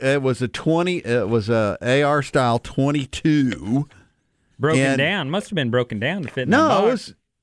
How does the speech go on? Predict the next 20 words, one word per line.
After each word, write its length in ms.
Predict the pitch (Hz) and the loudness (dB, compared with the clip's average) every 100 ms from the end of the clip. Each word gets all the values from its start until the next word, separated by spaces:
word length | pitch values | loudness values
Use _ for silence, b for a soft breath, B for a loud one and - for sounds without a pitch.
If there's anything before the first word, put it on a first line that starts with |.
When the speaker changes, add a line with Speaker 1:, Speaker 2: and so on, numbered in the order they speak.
| - | -2
Speaker 1:
no, 260 | 175 240 160 | 0 0 2
it 40 | |
was, 240 | 151 120 _ 120 _ - _ - 110 95 | 0 -2 _ -20 _ -20 _ -10 -6 0
I 80 | |
guess 220 | 113 170 - | 2 2 0
the 80 | |
box 280 | 117 131 131 | 0 0 0
was 160 | 117 113 | -4 -2
long. 400 | 101 104 160 233 _ - | 0 0 0 -4 _ -12
Speaker 2:
You 100 | 120 | -4
couldn't 200 | 165 117 | -2 -2
tell 220 | 131 131 | -2 -2
that 120 | 127 | -2
it 40 | 113 | -4
was 160 | 98 | -4
awkward 540 | 101 110 - 117 107 113 _ _ _ 147 - | -4 -4 -4 -6 -6 -10 _ _ _ -18 -18
feeling 440 | _ 123 120 120 117 | _ -4 -2 -2 -2
or 40 | |
what? 140 | 90 101 | 2 4
Speaker 1:
Whatever. 720 | 104 123 165 117 120 143 120 | 4 2 2 2 2 0 -2